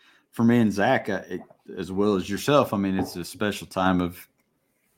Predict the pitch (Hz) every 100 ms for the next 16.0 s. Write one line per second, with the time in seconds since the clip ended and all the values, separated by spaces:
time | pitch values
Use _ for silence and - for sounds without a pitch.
0 | _ _ _ - 107 117 123 120 113 107
1 | 101 101 104 104 - 107 101 95 90 90
2 | 87 - - 92 - 92 92 80 - _
3 | _ _ _ 87 90 87 87 80 - _
4 | _ _ _ _ - 113 123 98 - _
5 | _ _ _ _ _ _ - 110 - 143
6 | 151 131 110 101 98 - 80 82 80 76
7 | 82 80 - 80 80 78 80 80 78 -
8 | 82 82 80 76 - _ _ _ _ 87
9 | 80 78 71 78 78 - 82 80 - 101
10 | 101 85 80 78 76 80 78 - 85 80
11 | 78 76 - 78 78 78 73 - - 85
12 | 76 73 - 82 76 73 78 76 76 71
13 | 76 76 80 80 78 78 76 85 90 87
14 | 85 80 - 82 - 82 80 73 67 92
15 | 107 110 95 87 85 92 87 78 76